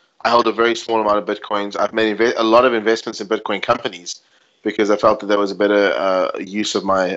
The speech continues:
of my, uh, you know, exposure to Bitcoin, is to invest in companies that are gonna change the blockchain,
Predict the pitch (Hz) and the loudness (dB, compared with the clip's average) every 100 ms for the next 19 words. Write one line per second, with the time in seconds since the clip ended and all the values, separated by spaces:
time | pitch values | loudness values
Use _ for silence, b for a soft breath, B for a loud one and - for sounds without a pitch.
0 | - 101 104 98 87 95 b b b - | -8 -6 0 2 0 -4 b b b 2
1 | 104 101 95 107 95 - - 120 107 98 | 6 6 6 4 2 -2 2 4 4 2
2 | 90 110 - 95 95 87 - 101 - 107 | 2 2 2 0 0 -6 -8 -4 2 4
3 | - 104 110 104 104 101 98 98 - 104 | 2 0 0 2 2 2 2 0 0 0
4 | 101 90 104 - - 85 | 0 2 2 2 -4 -6